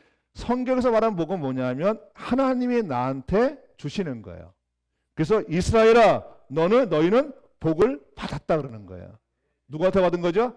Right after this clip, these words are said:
하나님께. 세상은 내가 복을 만들었다 얘기를 하는 거예요. 그러니까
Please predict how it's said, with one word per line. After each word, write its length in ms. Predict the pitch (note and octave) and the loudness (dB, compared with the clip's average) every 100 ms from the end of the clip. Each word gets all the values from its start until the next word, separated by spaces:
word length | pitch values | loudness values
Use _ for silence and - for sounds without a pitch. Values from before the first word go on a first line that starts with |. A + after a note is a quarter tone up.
| _ | _
하나님께. 680 | - A3 G#3+ C#3+ G#2+ - - _ _ _ _ _ _ _ _ _ _ | -12 -8 -6 -8 -12 -20 -20 _ _ _ _ _ _ _ _ _ _
세상은 400 | F#3 F3+ A#3 G#3 | 0 2 2 2
내가 240 | G3 A#3+ | 4 4
복을 440 | - D#3+ G#3 C4+ - | 2 4 4 4 -2
만들었다 680 | A#2 B2+ D#3+ F#3 A#3 - F#3+ | -8 -4 -4 0 0 0 -2
얘기를 220 | C3+ B2 | -2 -6
하는 240 | G#2+ G#2 | -10 -16
거예요. 180 | F#2+ G2 G2+ _ _ _ | -20 -20 -20 _ _ _
그러니까 500 | D#3+ F#3+ A#3+ G3+ | -4 0 2 2